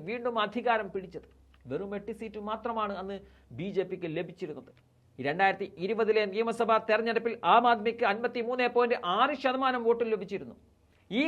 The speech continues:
കണക്കിലാണ് ഇന്ത്യ മുന്നണി പ്രതീക്ഷ അർപ്പിക്കുന്നത്. വോട്ട് ചോർച്ച തടയാനായാൽ മാത്രം മതി ഇന്ത്യ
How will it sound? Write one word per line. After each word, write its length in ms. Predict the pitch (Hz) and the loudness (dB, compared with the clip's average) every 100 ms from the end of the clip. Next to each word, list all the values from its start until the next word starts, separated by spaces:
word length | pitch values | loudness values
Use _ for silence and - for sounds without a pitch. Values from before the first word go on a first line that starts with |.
| 269 | 0
കണക്കിലാണ് 520 | 277 269 277 262 220 139 - - 170 | 2 2 4 4 4 2 -10 -12 -6
ഇന്ത്യ 280 | 262 285 277 247 | -4 2 2 2
മുന്നണി 260 | 233 226 220 | 2 2 4
പ്രതീക്ഷ 300 | 208 240 - 202 | 2 0 2 0
അർപ്പിക്കുന്നത്. 440 | 202 202 156 - - _ _ _ _ - | 0 -8 -10 -12 -20 _ _ _ _ -8
വോട്ട് 240 | 135 214 220 226 | 2 4 4 0
ചോർച്ച 220 | 233 247 247 | 0 0 2
തടയാനായാൽ 580 | 214 254 262 262 262 247 | 6 8 6 6 6 6
മാത്രം 380 | 247 277 - 302 277 | 6 0 0 -2 0
മതി 180 | 247 240 208 - - 180 | 0 -2 -6 -16 -6 -6
ഇന്ത്യ 240 | 226 254 | 0 2